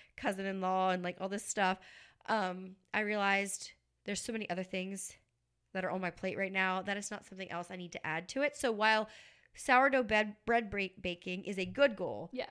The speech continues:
Speaker 1: it is not the goal for me at this moment. And so I think it's good to, like, pause, put on the brakes a little bit, and <laughs>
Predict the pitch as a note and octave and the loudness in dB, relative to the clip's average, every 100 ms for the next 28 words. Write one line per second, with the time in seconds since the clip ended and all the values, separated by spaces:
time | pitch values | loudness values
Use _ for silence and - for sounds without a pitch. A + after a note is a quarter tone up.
0 | - - G#3+ G#3 G3+ G3+ G#3 - G3+ F#3 | -8 -2 0 0 0 2 2 2 -4 -2
1 | F#3+ F3+ - F#3+ F3+ F3+ E3+ F3 - E3+ | 0 0 -2 -4 -2 -2 -2 -4 -6 -4
2 | F3 G#3+ - - G3 F#3 A3 G#3+ - D4+ | -2 -2 -4 -6 -4 -4 -4 -4 -2 -4
3 | D4+ - G#3+ G#3 G#3 F#3 F3 - - G3 | -4 -2 -4 -4 -6 -4 -4 -8 -2 0
4 | G3 F#3+ - G#3 F#3+ F3+ F#3 - F#3 F#3 | 2 0 -4 -4 -4 0 -2 -2 -6 -2
5 | F#3 F#3 - - - - _ - G3+ F#3 | 0 0 -2 -12 -20 -20 _ -4 0 0
6 | F3+ F#3 - - - - - | 0 -6 -10 -12 -14 -16 0